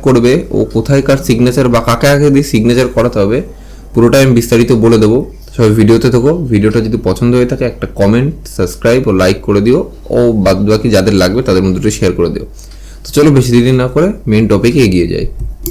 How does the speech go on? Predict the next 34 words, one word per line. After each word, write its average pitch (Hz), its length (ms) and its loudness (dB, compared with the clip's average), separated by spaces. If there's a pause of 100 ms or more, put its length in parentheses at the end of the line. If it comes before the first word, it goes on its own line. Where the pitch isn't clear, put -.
(580)
তো 160 60 -8
বন্ধুরা, 170 240 -2
দেখতে 151 300 -4
পাচ্ছ 160 200 -6
আমি 135 180 -6
কিন্তু, 147 580 -6
আহ, 104 300 -6
তোমাদের 120 260 -8
মেইন 120 260 -6
ফর্মের 120 340 -6
এখানে 131 260 -8
চলে 120 260 -2
এসেছি। 117 420 -8 (440)
তো 131 240 -4
এখানে 135 280 -8
চলে 131 220 -6
আসার 139 280 -6
পর 123 280 -6 (140)
তোমাদের 139 320 -6 (560)
এখানে 120 180 -10
কী 131 160 -8
লেখা 127 160 -4
আছে 113 100 -4
দেখো, 127 340 -6
model 107 180 -4
pro 156 320 -6
forma 131 480 -6 (680)
for 117 280 -4
income 135 260 -8
certificate 113 600 -10 (420)
in 120 200 -8
case 160 360 -10
non 113 340 -6
salaried 120 460 -8